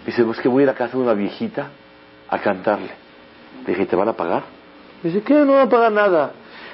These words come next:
Cada año se entera que estoy aquí y tengo que ir como quince minutos y como tiene una voz preciosa, quiere él cantar para alegrar a la viejita. ¿Qué quiere decir? Él da el diezmo de su voz para Kadosh Baruj Hu.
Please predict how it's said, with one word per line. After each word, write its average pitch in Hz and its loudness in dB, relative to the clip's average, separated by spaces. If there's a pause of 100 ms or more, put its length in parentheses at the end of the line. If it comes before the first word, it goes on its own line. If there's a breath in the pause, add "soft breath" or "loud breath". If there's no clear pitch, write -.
(100)
Cada 185 4
año 180 0
se 160 -4
entera 147 2
que - -12
estoy 131 4
aquí 120 -2 (360 loud breath)
y 117 -4
tengo 117 0
que 135 -2
ir 131 0
como 117 2
quince 156 2
minutos 120 2
y 104 -10
como 107 0
tiene 120 0
una 110 4
voz 110 0
preciosa, 107 0 (540 loud breath)
quiere 156 4
él 147 0
cantar 135 2
para 113 0
alegrar 107 2
a 127 4
la 110 0
viejita. 98 -8 (960 loud breath)
¿Qué 143 2
quiere 151 4
decir? 147 2
Él 147 4
da 160 4
el 143 -4
diezmo 127 2
de 110 2
su 110 -2
voz 135 2 (800)
para 107 0
Kadosh 117 2
Baruj 120 0
Hu. 127 -2